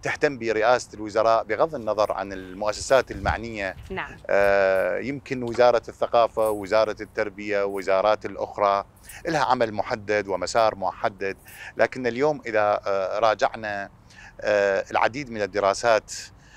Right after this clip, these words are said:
Speaker 1: آه، التي تشير، آه، إلى أن ال-، الطفل العراقي والمراهق الع-، العراقي وحتى الذي وصل مرحلة الشباب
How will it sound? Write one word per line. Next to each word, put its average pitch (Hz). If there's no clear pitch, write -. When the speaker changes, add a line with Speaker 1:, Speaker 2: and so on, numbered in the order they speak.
Speaker 1:
آه، 98
التي 113
تشير، 107
آه، 95
إلى 101
أن 98
ال-، 90
الطفل 107
العراقي 92
والمراهق 90
الع-، 87
العراقي 92
وحتى 85
الذي 104
وصل 107
مرحلة 98
الشباب 98